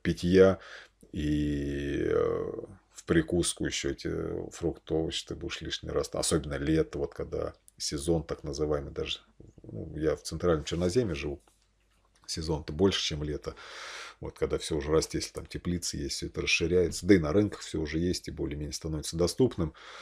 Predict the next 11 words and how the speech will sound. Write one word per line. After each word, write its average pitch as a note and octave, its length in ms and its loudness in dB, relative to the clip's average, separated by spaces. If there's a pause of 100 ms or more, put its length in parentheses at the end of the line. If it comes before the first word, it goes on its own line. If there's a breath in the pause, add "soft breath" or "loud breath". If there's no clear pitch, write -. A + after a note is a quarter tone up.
(140 loud breath)
то C3 100 -2
ты C#3+ 100 2
просто D#3+ 320 10
перекусы B2+ 540 6
добавишь, G2 540 12
такие D#2+ 360 -2
овощные, D#2+ 420 -2
фруктовые, D#2+ 480 -4
вот - 180 -6
и D#2+ 40 0
все. D#2+ 380 -6